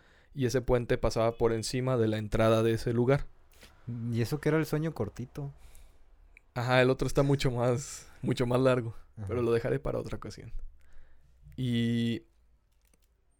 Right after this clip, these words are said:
Speaker 1: no sé, bueno, los que hayan visto Inception, eh, sí ves que cuando el subcon-, dicen que el subconsciente se entera de que tú estás, mm, dentro del sueño,
Speaker 2: Sí,
Speaker 1: hacen una
Speaker 2: trata
Speaker 1: escena en la que te voltean a ver todas las personas.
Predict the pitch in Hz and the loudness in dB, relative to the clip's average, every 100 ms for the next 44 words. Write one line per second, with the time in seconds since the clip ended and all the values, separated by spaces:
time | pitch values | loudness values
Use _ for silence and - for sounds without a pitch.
0 | _ _ _ _ 151 143 160 185 185 - | _ _ _ _ -4 0 4 4 4 0
1 | - 131 131 120 117 117 123 151 139 - | 0 2 4 2 2 2 2 2 0 2
2 | 156 139 113 135 220 262 - - - _ | 4 4 4 0 0 -8 -12 -20 -20 _
3 | _ _ _ - 113 110 110 107 104 95 | _ _ _ -4 2 4 4 2 0 0
4 | - 127 127 135 131 117 113 110 110 104 | 2 4 4 2 2 4 4 6 4 2
5 | - 110 - 113 110 - 123 117 147 135 | 0 -6 -2 -2 -2 -6 -2 2 2 4
6 | 123 - 107 120 113 123 120 135 127 110 | 2 0 -2 -2 0 -2 0 0 0 2
7 | 120 123 120 117 104 - 113 127 120 113 | 4 6 6 4 0 -2 0 4 4 4
8 | - - - - - - - 123 117 110 | -2 -6 -12 -20 -20 -20 -12 -6 -4 -2
9 | 104 101 95 - 113 110 117 139 123 - | -4 -6 -10 -14 -4 -4 2 4 4 4
10 | 127 139 147 - - - - - - - | 2 2 -2 -10 -20 -20 -20 -20 -20 -20
11 | - - - 127 120 127 123 127 123 131 | -20 -20 0 6 6 6 6 6 6 6
12 | 135 123 117 - 107 113 110 113 113 - | 6 4 2 2 4 4 2 2 0 4
13 | 113 110 104 - 104 113 104 - | 2 2 -2 -4 -4 -4 -6 -12